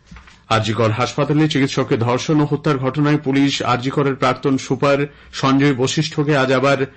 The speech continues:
সিজিও কমপ্লেক্সে জিজ্ঞাসাবাদ করছে। পুরো প্রক্রিয়ার ভিডিও রেকর্ডিংও করা হচ্ছে। আজ আবার চারজন পিজি ট্রেনিং চিকিৎসককেও সিজিও কমপ্লেক্সে জিজ্ঞাসাবাদের জন্য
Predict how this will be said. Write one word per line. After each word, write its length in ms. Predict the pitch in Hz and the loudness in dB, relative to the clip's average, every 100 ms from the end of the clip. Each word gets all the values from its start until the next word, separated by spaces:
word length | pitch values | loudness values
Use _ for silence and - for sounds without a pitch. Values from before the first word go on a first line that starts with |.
| - | -16
সিজিও 340 | - 147 151 170 | -4 0 2 0
কমপ্লেক্সে 440 | 175 160 170 165 | 0 -2 -2 0
জিজ্ঞাসাবাদ 500 | 147 139 127 107 104 | 0 0 0 0 0
করছে। 480 | 131 107 - 92 90 - - - | 0 0 -2 -4 -6 -12 -20 -6
পুরো 180 | 151 156 | 0 2
প্রক্রিয়ার 520 | 160 156 - 175 175 | 2 -2 0 2 2
ভিডিও 280 | 135 139 185 | 0 2 2
রেকর্ডিংও 420 | 180 180 180 180 | 2 0 0 0
করা 220 | 160 117 | 0 0
হচ্ছে। 480 | 107 98 - 82 - - - - | 0 -2 -2 -4 -6 -14 -20 -4
আজ 200 | 110 135 | 0 2
আবার 180 | 143 160 | 2 2
চারজন 460 | 151 143 147 190 | 2 0 2 0
পিজি 320 | 170 160 165 196 | 0 -2 -2 -2
ট্রেনিং 320 | 196 190 185 | 0 2 2
চিকিৎসককেও 640 | 175 170 165 165 160 180 | 0 -2 0 -2 0 -2
সিজিও 300 | 180 139 143 | 0 0 0
কমপ্লেক্সে 440 | 147 127 131 - 127 | 0 0 -2 -2 -2
জিজ্ঞাসাবাদের 580 | 117 117 127 120 113 | -2 -2 -2 -2 -2
জন্য 440 | 110 120 123 123 | -2 0 0 -2